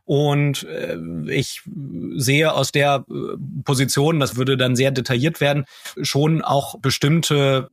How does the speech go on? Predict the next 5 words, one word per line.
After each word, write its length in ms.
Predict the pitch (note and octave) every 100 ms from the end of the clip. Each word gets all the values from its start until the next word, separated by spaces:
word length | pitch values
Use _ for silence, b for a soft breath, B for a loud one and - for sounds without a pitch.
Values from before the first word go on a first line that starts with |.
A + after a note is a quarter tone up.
| _ -
quasi 260 | C#3 C3+
nachvollziehbare 1400 | C3 C3 - - C3+ - D#3 C3+ C3+ C3 C3 B2+ B2+ A#2+ b b b -
Probleme 760 | C#3 A#2+ B2 C#3+ E3+ D#3+ D#3+ D#3 B
mit, 540 | C3+ C3+ C#3 - - - -
äh, 200 | G2+